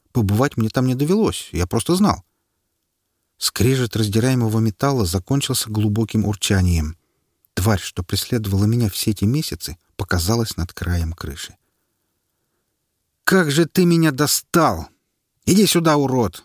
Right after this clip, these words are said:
Буду тебя убивать!» Выкрикнув последнюю фразу, я отдал команду прянику. Пес смело бросился ее выполнять.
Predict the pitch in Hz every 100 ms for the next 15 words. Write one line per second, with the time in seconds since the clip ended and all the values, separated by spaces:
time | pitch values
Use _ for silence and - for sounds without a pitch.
0 | _ - 151 139 127 120 117 113 117 110
1 | 90 - _ _ _ 87 87 76 - 85
2 | - 80 80 71 - 127 135 131 135 -
3 | 101 - 82 85 92 80 80 80 85 -
4 | 71 - - 98 _ _ _ _ _ _
5 | _ _ _ _ - 147 175 - - 120
6 | 143 131 95 123 - 120 - 107 98 90
7 | 90 95 87 87 76 - -